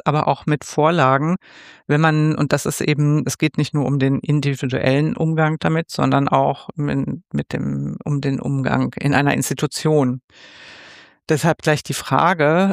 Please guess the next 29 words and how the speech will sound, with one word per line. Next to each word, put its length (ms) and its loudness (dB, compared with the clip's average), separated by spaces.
ähm, 720 0
ha-, 160 -2
ist 320 -2
das 140 -2
bei 140 2
euch 500 2
im 140 0
Museum, 640 0
wie 160 -2
ist 240 -4
das 260 -4
Thema? 420 2
Also 220 0
ihr 340 0
habt 220 -6
ja 420 0
sicherlich 540 0
auch 160 0
schon 380 2
mit 360 -2
K 160 0
I 160 -2
zu 160 -4
tun 560 2
und 480 2
wie 300 0
beschäftigt 680 -2
euch 180 -2
das? 380 -8